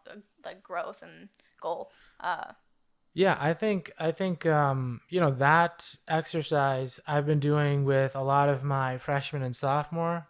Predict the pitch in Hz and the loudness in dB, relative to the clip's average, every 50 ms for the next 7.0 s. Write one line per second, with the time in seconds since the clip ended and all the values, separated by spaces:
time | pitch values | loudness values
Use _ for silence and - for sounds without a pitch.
0 | _ - 156 156 156 156 151 139 143 160 160 160 151 151 147 - - 156 147 135 | _ 0 2 2 2 2 0 -2 -2 -2 0 0 -2 -4 -8 -4 -4 -4 -4 -4
1 | 143 - - 160 160 151 156 - 139 127 131 135 139 143 139 135 131 - - - | -10 -12 -10 -10 -8 -8 -8 -10 -10 -6 -2 0 0 2 0 -2 -2 -6 -14 -20
2 | - - - - - - - - _ - 180 160 180 170 175 196 220 214 - 226 | -20 -20 -20 -20 -20 -20 -20 -20 _ 0 4 4 4 6 8 8 8 8 6 4
3 | 214 202 185 175 170 170 170 160 151 147 143 139 - 147 139 139 139 139 139 139 | 4 6 6 6 8 8 8 8 8 6 6 4 4 2 2 4 4 4 4 4
4 | 127 123 131 131 127 127 127 - 143 127 123 123 123 123 120 113 117 117 117 151 | 2 0 0 2 2 0 0 -2 -2 -2 -2 0 -2 -2 -2 -4 -4 -2 0 0
5 | 156 147 - 135 123 123 123 120 113 113 120 120 131 151 143 139 131 127 - - | 0 0 -2 -4 -2 -2 -4 -4 -6 -6 -4 -2 0 2 2 2 2 0 -2 -6
6 | _ _ _ _ _ _ _ _ _ _ _ _ - 135 139 135 135 131 131 135 | _ _ _ _ _ _ _ _ _ _ _ _ 0 2 2 4 4 2 0 -2